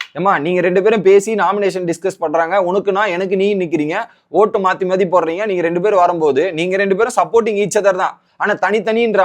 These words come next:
மாதிரி அக்செப்ட் பண்ண மாட்டேங்குது. இதுவும் நீங்களும் ஒரு கேங் கணக்கு தான், ரெண்டு பேர் சேர்ந்தாலும் கேங்ல தான் வரீங்களே தவிர்த்து, அ, மத்தவங்கலாம் கேங்கு, நான் கேங் இல்லைன்னும் போது அதுதான் எனக்கு இடியுது.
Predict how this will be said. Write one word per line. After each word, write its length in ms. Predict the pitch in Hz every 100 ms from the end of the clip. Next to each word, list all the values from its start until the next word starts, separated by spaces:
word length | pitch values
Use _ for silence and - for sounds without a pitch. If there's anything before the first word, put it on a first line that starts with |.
| 170
மாதிரி 140 | 196
அக்செப்ட் 240 | 156 - 175
பண்ண 120 | 160
மாட்டேங்குது. 280 | 139 113 143
இதுவும் 440 | 180 247 302 190
நீங்களும் 400 | 156 185 226 254
ஒரு 140 | 359 208 170
கேங் 240 | 180 220
கணக்கு 260 | 190 185 180
தான், 160 | 180 165
ரெண்டு 160 | 180 180
பேர் 160 | 208
சேர்ந்தாலும் 340 | 190 170 185 185
கேங்ல 320 | 143 196 196
தான் 160 | 196 170
வரீங்களே 300 | 151 160 139
தவிர்த்து, 360 | 120 110 110 170 185 _ _
அ, 60 | 123 143
மத்தவங்கலாம் 520 | 151 240 240 247 214
கேங்கு, 220 | 202 220 214
நான் 160 | 208 196
கேங் 260 | 208 226 214
இல்லைன்னும் 320 | 196 180 165
போது 220 | 147 190
அதுதான் 240 | 170 208 269
எனக்கு 180 | 220 180
இடியுது. 260 | 190 135